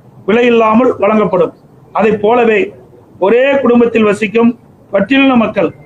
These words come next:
அவருடைய மகன்கள் திருமணமாகி தனி குடித்தனம் செல்கின்ற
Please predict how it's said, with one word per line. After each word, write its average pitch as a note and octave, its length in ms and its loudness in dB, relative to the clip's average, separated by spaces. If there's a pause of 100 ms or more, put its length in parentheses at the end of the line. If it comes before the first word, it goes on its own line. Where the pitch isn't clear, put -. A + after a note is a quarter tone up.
(440)
அவருடைய B3 380 2 (200)
மகன்கள் B3+ 420 0
திருமணமாகி A#3 640 2 (520)
தனி A3+ 180 0 (100)
குடித்தனம் B3 480 0
செல்கின்ற A3+ 280 2